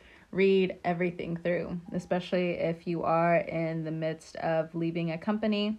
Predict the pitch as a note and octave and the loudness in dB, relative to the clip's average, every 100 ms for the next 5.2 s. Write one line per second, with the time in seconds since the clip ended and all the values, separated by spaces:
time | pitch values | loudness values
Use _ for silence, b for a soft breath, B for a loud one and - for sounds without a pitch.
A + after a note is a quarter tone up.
0 | B B B B B B - G#3 G3 E3 | B B B B B B -2 6 6 8
1 | F3+ F3+ G#3 F3+ F#3+ F#3 F#3+ E3+ F#3 F3 | 6 4 2 2 2 2 2 4 4 2
2 | E3+ F#3 E3+ - - F3 E3+ E3+ E3+ E3 | -4 -4 -4 -4 0 2 2 2 0 0
3 | E3 E3 - E3 - C#4+ C#4 C#4 - A#3+ | -2 -2 -2 -4 -2 2 2 0 -6 0
4 | B3 A#3 B3+ A3+ A3+ - A3 A3 A3 G#3+ | 2 2 0 -2 -2 0 2 4 4 2
5 | G#3 G#3 | 2 -2